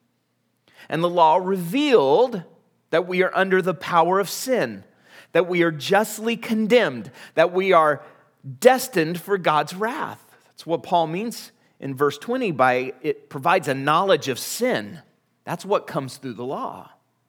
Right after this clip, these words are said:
Now, somewhere other than the law, God has made his provision of righteousness known. This is why verse twenty says that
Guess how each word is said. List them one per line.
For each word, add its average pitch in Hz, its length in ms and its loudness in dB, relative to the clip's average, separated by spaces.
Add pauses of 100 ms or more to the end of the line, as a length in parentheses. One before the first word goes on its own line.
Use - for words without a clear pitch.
(1900)
Now, 165 880 2 (640)
somewhere 208 1120 2
other 240 280 6
than 180 220 0
the 165 100 6
law, 170 960 4 (1040)
God 214 300 6
has 190 260 0
made 208 460 0
his 180 340 0
provision 175 720 2
of 147 180 -2
righteousness 170 800 0
known. 196 640 0 (2000)
This 156 160 -4
is 165 140 -8
why 151 220 2
verse 139 280 -2
twenty 190 380 -6
says 190 500 -2
that 131 280 -2